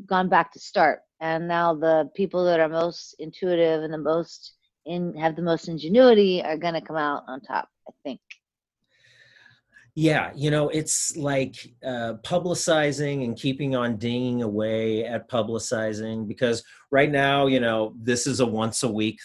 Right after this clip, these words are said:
Speaker 2: thing, and, you know, maybe July didn't happen because it was my birthday month and I didn't do <laughs> episodes in that month. And then maybe September, there were things that came up where I didn't do that. And then there's a fire to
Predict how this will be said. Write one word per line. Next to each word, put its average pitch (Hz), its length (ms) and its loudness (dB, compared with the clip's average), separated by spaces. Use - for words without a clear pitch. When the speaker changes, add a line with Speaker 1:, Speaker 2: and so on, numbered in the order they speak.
Speaker 2:
thing, 110 520 -2
and, 98 540 -6
you 98 140 -10
know, 95 240 -6
maybe 98 360 -4
July 104 440 0
didn't 110 280 -6
happen 120 420 -2
because 131 320 -2
it 135 100 -6
was 139 140 -10
my 147 120 0
birthday 156 480 -4
month 90 300 -8
and 101 100 -4
I 101 60 0
didn't 127 260 -6
do 175 160 -2
<laughs> 113 80 2
episodes 156 580 -2
in 156 100 -6
that 139 240 4
month. 131 180 -2
And 135 100 2
then 135 140 2
maybe 135 260 4
September, 147 600 2
there 139 160 2
were 139 120 4
things 143 420 -4
that 135 160 -6
came 135 220 0
up 131 200 0
where 123 180 4
I 117 60 6
didn't 120 320 -8
do 113 380 -4
that. 107 320 0
And 123 140 0
then 120 100 2
there's 117 240 0
a 107 60 -4
fire 120 540 0
to 101 180 -12